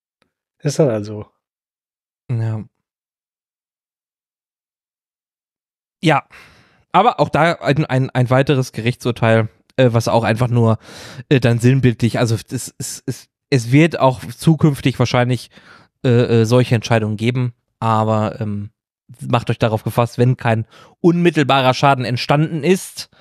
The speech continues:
Speaker 2: weil euer Arbeitgeber zum Beispiel eure, äh, persönlichen Daten,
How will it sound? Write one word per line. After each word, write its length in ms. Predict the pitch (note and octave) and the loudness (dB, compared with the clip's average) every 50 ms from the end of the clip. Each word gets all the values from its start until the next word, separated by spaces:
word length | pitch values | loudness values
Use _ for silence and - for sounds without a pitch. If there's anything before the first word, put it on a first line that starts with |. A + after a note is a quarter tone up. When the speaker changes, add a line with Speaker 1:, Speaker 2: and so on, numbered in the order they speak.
| _ _ _ _ _ _ _ _ _ _ _ _ _ _ _ | _ _ _ _ _ _ _ _ _ _ _ _ _ _ _
Speaker 2:
weil 200 | - C3 C3+ C#3+ | -6 -2 -2 -2
euer 220 | B2 C3 B2+ B2+ B2 | -2 -2 0 0 0
Arbeitgeber 540 | A#2+ C3+ C3 C3 B2 - C3 C3 B2+ B2 - | 2 2 0 0 -2 -2 0 0 2 0 0
zum 180 | - A3+ G#3+ | 0 0 0
Beispiel 320 | - C#3+ D#3+ - - - - | 2 0 0 0 0 -2 -2
eure, 420 | - B2+ B2+ B2 B2 A#2+ A#2 A#2 - - - - - - _ _ _ | 0 0 0 2 2 2 2 0 -2 -8 -20 -20 -20 -20 _ _ _
äh, 320 | C#3 B2+ A#2+ A#2+ A#2 B2 | 0 2 4 4 4 2
persönlichen 520 | - - B2+ A#2 B2 C3+ C3 A#2+ - A#2+ A2 | 2 0 0 2 2 2 2 2 2 0 2
Daten, 580 | A#2+ A2+ A#2 - - B2 A#2+ A#2+ A#2+ A#2 G#2+ | 2 2 0 0 0 2 2 4 4 2 0